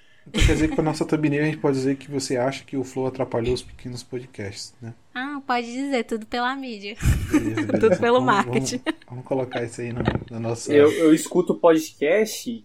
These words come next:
Speaker 3: sei lá, nem sei, mas bem antes de, do Spotify, enfim. E é, é engraçado, porque hoje em dia, é engraçado e bom também, que hoje em dia você fala, "Ah, você conhece, você escuta podcast?" O pessoal, "Ah, não, eu escuto, não sei o quê." Geralmente,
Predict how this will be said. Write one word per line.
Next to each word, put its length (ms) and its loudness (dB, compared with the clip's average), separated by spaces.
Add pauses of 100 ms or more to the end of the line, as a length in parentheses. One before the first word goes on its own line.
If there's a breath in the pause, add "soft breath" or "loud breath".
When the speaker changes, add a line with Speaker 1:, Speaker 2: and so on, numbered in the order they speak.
(100)
Speaker 3:
sei 200 0
lá, 240 6
nem 180 -2
sei, 300 -4
mas 300 -6
bem 380 0
antes 340 2
de, 460 0
do 160 -2
Spotify, 1080 0
enfim. 460 -4 (560)
E 160 2
é, 420 6
é 140 0
engraçado, 840 4
porque 180 -2
hoje 160 2
em 100 0
dia, 460 0
é 100 -6
engraçado 540 4
e 100 -4
bom 240 4
também, 380 0
que 140 -6
hoje 140 2
em 100 0
dia 180 2
você 160 -2
fala, 320 2
"Ah, 40 -2
você 120 -6
conhece, 680 -4 (140)
você 140 2
escuta 260 4
podcast?" 560 2
O 40 -20
pessoal, 380 -8
"Ah, 40 -10
não, 160 -6
eu 60 -6
escuto, 440 -4
não 80 2
sei 160 0
o 40 -2
quê." 180 4
Geralmente, 800 4